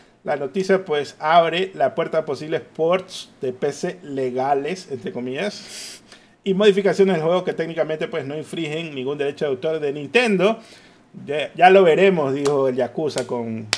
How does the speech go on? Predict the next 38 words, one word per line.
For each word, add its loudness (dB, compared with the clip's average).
con -4
la, -4
el -2
mazo -2
en -4
mano. -6
<laughs> -20
"Estoy 4
extremadamente 2
feliz -2
de 2
anunciar -4
que -2
después 0
de -2
más -2
de -2
tres 0
años -6
de -4
trabajar -4
en -8
un -10
proyecto -6
de -4
descompilación -6
de -8
Paper -2
Mario, 0
hemos 2
alcanzado -2
el -4
cien 0
por -6
ciento -4
para 4
la 6
versión -2